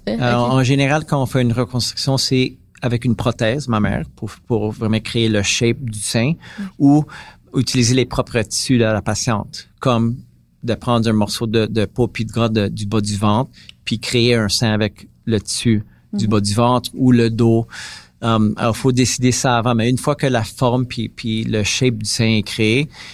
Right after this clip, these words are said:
Speaker 2: c'est là qu'on fait le mamelon après, une fois que la patiente est bien guérie.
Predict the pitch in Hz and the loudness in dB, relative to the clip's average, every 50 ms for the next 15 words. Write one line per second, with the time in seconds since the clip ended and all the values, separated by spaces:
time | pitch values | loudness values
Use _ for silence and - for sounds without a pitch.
0 | - _ - - - 117 110 110 120 123 120 - 120 107 - - 117 110 107 104 | -20 _ -10 -4 0 2 2 4 2 2 2 0 0 0 0 0 2 2 2 2
1 | 104 107 110 113 120 - - - - 117 107 - - - 131 117 110 110 101 - | 2 2 2 2 0 -2 -4 -6 -4 -4 -4 -4 -2 -2 0 0 2 0 0 -2
2 | 110 104 - 110 107 104 - 107 101 - 117 113 113 110 101 110 107 104 104 104 | -4 -4 -2 -2 -2 -2 -2 -2 -2 -2 -2 0 0 0 0 2 2 2 2 2
3 | 104 101 101 113 110 104 95 | 2 0 2 0 0 0 -2